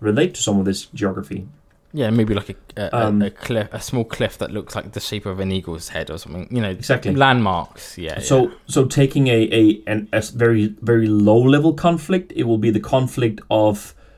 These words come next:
Speaker 1: reality not reflecting legend for the veterans, because they heard about this paradise place and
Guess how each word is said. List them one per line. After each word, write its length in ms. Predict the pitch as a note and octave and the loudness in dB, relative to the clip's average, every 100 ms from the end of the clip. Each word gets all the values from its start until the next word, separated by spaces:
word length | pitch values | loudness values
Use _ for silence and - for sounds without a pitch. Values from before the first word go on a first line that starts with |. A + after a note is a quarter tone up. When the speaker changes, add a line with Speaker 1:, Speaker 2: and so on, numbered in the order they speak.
| _ - | _ -10
Speaker 1:
reality 720 | A2+ A2+ A#2+ A#2+ C#3 C3+ C3 | -2 2 4 4 4 4 2
not 220 | A#2 A#2 | 0 0
reflecting 560 | A#2 A2+ A#2+ G#2+ A#2 A2 | -2 -4 -2 -2 -2 0
legend 480 | G2+ F#2+ G2 - - _ _ _ | 2 2 -2 -12 -14 _ _ _
for 380 | - A2+ G2 | -8 -2 -2
the 140 | F#2+ G2+ | -2 -4
veterans, 480 | F2+ F#2 - - - | -6 -8 -10 -16 -12
because 380 | - A2 - - - - - | -4 -2 0 -2 -4 -12 -2
they 200 | C3 D3 | 4 6
heard 260 | D3 D#3+ D3 | 6 4 4
about 280 | B2 A#2 | 4 2
this 200 | G#2+ G#2+ | 2 0
paradise 680 | - - G#2+ G#2 G2+ G2 G2+ | 0 -2 0 2 2 0 -2
place 640 | - - A#2 D3+ E3+ - - _ _ - - | -6 -4 0 0 -4 -14 -16 _ _ -20 -12
and 480 | A#2 A2+ G#2+ G#2 G#3 | -4 0 0 -2 -4